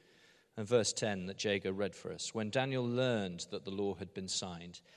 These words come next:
he went home and knelt down, as usual, in his upstairs room, with his windows open toward Jerusalem. He prayed three times a day,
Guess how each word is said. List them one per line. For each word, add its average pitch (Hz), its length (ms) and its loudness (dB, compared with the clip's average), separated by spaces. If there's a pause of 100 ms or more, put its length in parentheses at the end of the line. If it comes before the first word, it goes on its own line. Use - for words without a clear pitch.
(240)
he 131 100 0
went 147 240 6
home 120 460 6
and 107 240 0
knelt 117 260 -2
down, 98 400 0
as 107 340 -2
usual, 95 440 -2
in 98 180 -6
his 98 180 -6
upstairs 101 560 -2
room, 90 300 -2 (540)
with 104 120 0
his 110 160 0
windows 127 680 4
open 123 460 0
toward 117 420 -2
Jerusalem. 95 640 -4 (1300)
He - 140 -8
prayed 104 460 2
three 104 240 -2
times 98 360 -2
a 95 40 -2
day, 90 560 0